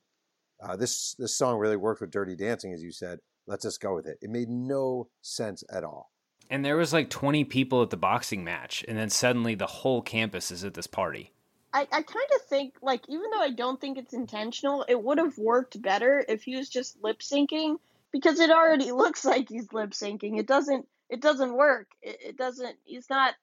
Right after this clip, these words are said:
Speaker 3: singing. It, it just doesn't, it, nothing works in that scene.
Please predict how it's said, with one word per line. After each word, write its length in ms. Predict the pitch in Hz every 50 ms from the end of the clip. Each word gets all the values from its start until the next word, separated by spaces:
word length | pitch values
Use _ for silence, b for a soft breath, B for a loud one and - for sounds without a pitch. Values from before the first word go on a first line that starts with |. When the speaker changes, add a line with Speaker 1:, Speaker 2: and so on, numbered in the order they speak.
| _
Speaker 3:
singing. 500 | - - 262 262 247 233 208 185 175 165 - _ _
It, 100 | _ -
it 280 | 131 117 - 214 220 -
just 200 | 247 277 269 -
doesn't, 380 | - 262 262 254 262 240 - - _ _
it, 120 | - - - -
nothing 480 | - 240 254 285 294 294 - 269 247 214
works 320 | 202 196 196 - - -
in 140 | 180 185 180
that 200 | 175 170 165 -
scene. 280 | - 170 175 170 165